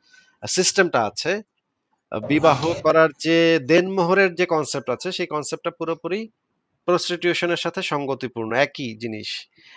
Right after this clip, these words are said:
দেনমোহর দিতে হয় নারীর লজ্জাস্থান উপভোগ করার মূল্য হিসেবে, মূল্য পরিশোধ হিসেবে। সুতরাং এটা তো সম্পূর্ণভাবেই প্রস্টিটিউশন। ইসলামে তো আসলে প্রস্টিটিউশন প্রত্যেকটা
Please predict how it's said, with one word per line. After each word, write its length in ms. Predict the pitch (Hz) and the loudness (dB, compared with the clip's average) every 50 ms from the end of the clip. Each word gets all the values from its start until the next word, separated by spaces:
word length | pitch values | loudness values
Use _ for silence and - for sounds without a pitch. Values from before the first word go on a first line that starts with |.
| - _ 120 | -20 _ 2
দেনমোহর 640 | 117 139 135 143 147 156 156 143 139 165 190 196 196 - - - 117 | 4 4 4 4 2 2 2 2 2 2 2 2 0 -2 -6 -6 -4
দিতে 260 | 120 139 139 - 180 | -4 -4 2 2 2
হয় 360 | 175 - 135 127 117 117 117 135 170 190 - _ _ _ - | 2 4 4 4 6 6 4 2 -2 -8 -12 _ _ _ -2
নারীর 400 | 117 123 123 120 120 139 170 165 | 2 4 4 4 4 2 0 0
লজ্জাস্থান 640 | 135 113 113 117 117 113 123 127 120 - - - 175 185 - | 0 0 0 0 0 0 0 0 0 -2 -4 -4 -4 -4 -6
উপভোগ 400 | - 120 123 123 113 113 131 131 - | -8 -6 -6 -6 -4 -4 -8 -10 -2
করার 240 | - 139 143 151 156 | 0 0 0 2 0
মূল্য 300 | 139 131 156 165 170 165 165 | -2 -4 -2 0 0 2 0
হিসেবে, 420 | 139 117 107 - - 104 98 98 101 - - | 0 0 -4 -6 -8 -8 -8 -10 -10 -10 -6
মূল্য 220 | 139 156 156 156 156 151 | -4 -2 0 0 0 0
পরিশোধ 380 | 147 139 127 127 - - 120 | 0 -2 -4 -4 -4 -6 -8
হিসেবে। 360 | 107 101 101 107 107 101 98 95 - _ - - - - - _ - | -8 -10 -12 -12 -10 -10 -12 -12 -14 _ -20 -20 -20 -20 -20 _ -8
সুতরাং 340 | 143 131 156 156 170 196 226 - | -2 0 4 6 6 4 4 2
এটা 220 | - 123 120 131 127 | -2 -2 0 0 0
তো 140 | 127 - 180 208 202 | 0 0 -2 -2 -2
সম্পূর্ণভাবেই 680 | - 127 117 113 - - 147 156 147 147 180 190 208 190 | -2 -4 -4 -4 -6 -8 -6 -6 -2 -2 -2 -2 -2 -2
প্রস্টিটিউশন। 640 | - 135 127 - - - - 107 101 - 101 101 - - - - - - - - | -4 -6 -8 -8 -10 -8 -8 -6 -6 -6 -8 -8 -10 -14 -18 -20 -20 -18 -4 -2
ইসলামে 500 | 147 139 - - - 170 170 175 180 185 | -2 0 0 4 6 6 6 8 6 4
তো 140 | 185 180 180 | 4 6 6
আসলে 320 | 170 160 147 - - 156 160 | 8 8 6 4 0 -4 -6
প্রস্টিটিউশন 640 | - - 139 135 - - 135 143 151 143 - 165 156 | -4 -4 -6 -6 -6 -8 -6 -4 -4 -2 -2 -4 -4
প্রত্যেকটা 540 | - - 135 - _ - 147 - _ - | -6 -8 -8 -6 _ -4 -6 -2 _ 2